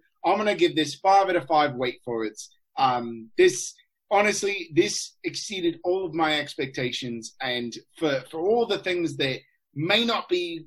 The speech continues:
great and things that we might be able to critique, uh, I think this is one of the best examples of how to bring something that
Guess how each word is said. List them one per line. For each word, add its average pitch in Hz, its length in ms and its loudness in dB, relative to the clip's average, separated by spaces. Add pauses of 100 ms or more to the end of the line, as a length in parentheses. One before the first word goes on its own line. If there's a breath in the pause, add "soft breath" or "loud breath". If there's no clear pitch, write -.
(140)
great 170 400 2 (140)
and 139 160 -6
things 170 200 0
that 160 160 -6
we 156 100 4
might 156 260 -2
be 147 180 -2
able 139 180 -2
to 135 100 -12
critique, 139 540 -2 (300 soft breath)
uh, 135 180 2 (100)
I 160 160 6
think 147 260 -2
this 165 240 6
is 135 180 -6
one 151 160 0
of 139 100 -6
the 131 160 -8 (240)
best - 460 -2 (320 soft breath)
examples 139 680 0
of - 120 -14
how 165 280 0
to 143 140 -6
bring 143 280 -4
something 139 540 -4
that 123 120 -6